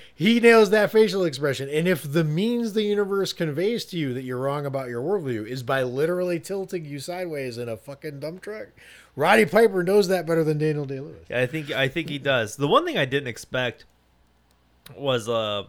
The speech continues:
Speaker 2: like, they went to, like, a spaceship and, like, they looked at
Speaker 1: Mm-hmm.
Speaker 2: Earth. If, if, if going into the movie, like, I had no idea, like, we were going to be going on an alien spaceship. So
Speaker 1: Right,
Speaker 2: that was
Speaker 1: right.
Speaker 2: kind of a pleasant surprise 'cause I was like, "Oh shit, this is, like, sci-fi
Speaker 1: This,
Speaker 2: sci-fi.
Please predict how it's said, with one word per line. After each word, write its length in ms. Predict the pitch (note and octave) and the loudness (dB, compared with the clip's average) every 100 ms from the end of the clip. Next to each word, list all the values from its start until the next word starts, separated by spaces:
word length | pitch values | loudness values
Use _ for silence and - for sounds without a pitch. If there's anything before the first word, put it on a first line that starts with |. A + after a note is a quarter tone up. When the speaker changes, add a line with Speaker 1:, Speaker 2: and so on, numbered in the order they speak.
| - _ _ _ _ _ _ _ _ _ _ _ - | -14 _ _ _ _ _ _ _ _ _ _ _ -10
Speaker 2:
like, 160 | C#3+ | -6
they 80 | C3+ | -2
went 160 | D#3 F#3+ | -2 -2
to, 80 | D#3 | -4
like, 120 | B2 | -4
a 40 | |
spaceship 580 | G#2 - G3 G3 F#2 - _ _ _ | -6 -4 -4 -4 -10 -12 _ _ _
and, 120 | - A#2+ | -12 -8
like, 120 | A#2+ | -6
they 100 | B2 | -4
looked 200 | C3+ D3+ | -2 0
at 80 | C3+ | 0
Speaker 1:
Mm-hmm. 20 | |
Speaker 2:
Earth. 260 | C#3 D3+ - C#3 | 0 -2 -6 -4
If, 180 | E3 E3 | 2 2
if, 180 | F#3+ F3+ - | 2 -4 -4
if 160 | F3 D#3 | -8 4
going 320 | G#3+ C4+ F#3+ | 6 6 6
into 260 | F#3+ F#3 | 2 0
the 100 | D#3+ | 0
movie, 300 | D3 F3+ D#3+ | 0 0 2
like, 140 | C3+ C3 | 2 2
I 100 | D#3+ | 2
had 220 | F3 C#3 | 4 2
no 200 | C#3 C#3+ | 2 2
idea, 360 | C3 B2 C#3 B2+ | 2 2 0 0
like, 180 | A#2+ A#2 | -2 -4
we 80 | |
were 100 | B2+ | -4
going 240 | B2 B2+ A#2+ | -2 -4 -4
to 40 | |
be 80 | A#2 | -8
going 220 | A#2 A#2+ A#2 | -6 -6 -6
on 80 | A2+ | -6
an 120 | A2 | -6
alien 300 | A2+ A2 G#2 | -6 -8 -10
spaceship. 580 | - A#2+ A#2 - G2+ - | -6 -4 -4 -6 -10 -2
So 140 | C#3+ | 6
Speaker 1:
Right, 60 | E3+ | 8
Speaker 2:
that 100 | G#3+ | 8
was 100 | F3+ | 10
Speaker 1:
right. 80 | F#3+ | 10
Speaker 2:
kind 80 | F#3+ | 10
of 80 | |
a 80 | E3 | 4
pleasant 400 | - F3 D#3+ D#3+ | 4 4 4 0
surprise 520 | - C#3 C#3+ D3 D3 D#3 | -10 -6 2 4 4 2
'cause 140 | C#3+ | 4
I 80 | D#3+ | 4
was 160 | E3+ | 4
like, 260 | E3 D#3+ D#3+ - - | 4 4 2 -4 -8
"Oh 140 | - F4 | -2 0
shit, 260 | - C#4+ | 4 4
this 140 | C#4+ D#4 | 4 0
is, 140 | G#3 | 0
like, 240 | G3 D#3 B2 | 2 2 0
sci-fi 720 | - F#2 A2+ A#3+ G3+ D3+ C3 | -6 -4 2 2 2 2 2
Speaker 1:
This, 100 | E3 | 8
Speaker 2:
sci-fi. 320 | G#3 B3+ C4 | 10 12 10